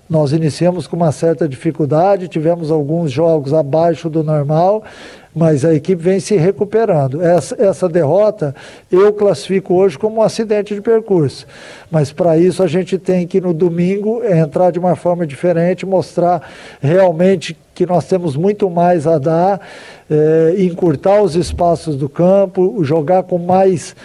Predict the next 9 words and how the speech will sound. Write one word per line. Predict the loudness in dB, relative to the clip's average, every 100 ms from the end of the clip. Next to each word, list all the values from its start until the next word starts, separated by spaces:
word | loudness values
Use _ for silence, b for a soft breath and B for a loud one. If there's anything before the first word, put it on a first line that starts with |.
| B B -4
velocidade, | 0 2 0 0 -4 0 2 4 2 0 0
mais | 2 2 2
organizado, | 2 2 0 0 0 0 0
mais | 0 0 0
equilibrado, | -2 0 0 0 0 0 -2
pra | -2
que | -2 -6
todo | -2 -2 0
mundo | -4 0 -2